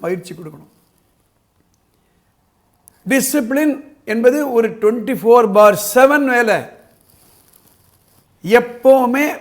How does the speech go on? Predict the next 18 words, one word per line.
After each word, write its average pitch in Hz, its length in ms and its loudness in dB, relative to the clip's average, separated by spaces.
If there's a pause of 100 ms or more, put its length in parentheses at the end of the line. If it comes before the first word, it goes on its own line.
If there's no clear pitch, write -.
(120)
பேரண்ட்ஸ் 233 480 2 (100)
ஃப்ரீயா 254 400 4
வரணும், 240 340 -2
நம்மளோட 220 340 0 (160)
பார்க்கணும், 226 600 -2 (1500)
ஸ்டூடெண்ட்ஸோட 262 600 0 (200)
பேசணும், 240 680 -4 (1300)
தினம் 247 760 -2
தினம் 254 480 2
தினம் 269 300 2
அவங்களோட 226 400 4 (140)
ஒரு 208 140 -2 (120)
அரை 220 240 0
மணி 220 160 -2 (160)
நேரம் 247 320 -4 (920)
பழகணும், 208 760 -6 (1160)
பர்சனாலிட்டி 262 640 -2 (100)
டெவலப்மெண்ட் 240 600 0